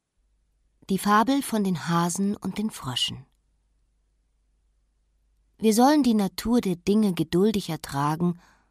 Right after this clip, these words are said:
und der Zeit ihren Lauf lassen. Und damit der Mensch seine Schwächen zu dulden lernt, soll er aus dem Ungemach anderer eine Lehre ziehen. Vor langer Zeit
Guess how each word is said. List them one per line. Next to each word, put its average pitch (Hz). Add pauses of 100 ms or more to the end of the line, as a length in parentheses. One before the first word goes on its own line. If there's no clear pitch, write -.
(160)
und 226
der 240
Zeit 185
ihren 208
Lauf 127
lassen. 107 (1600)
Und 226
damit 269
der 233
Mensch 220
seine 160
Schwächen 208
zu 160
dulden 214
lernt, 165 (560)
soll 240
er 285
aus 233
dem 220
Ungemach 269
anderer 190 (380)
eine 233
Lehre 190
ziehen. - (2000)
Vor 214
langer 311
Zeit 208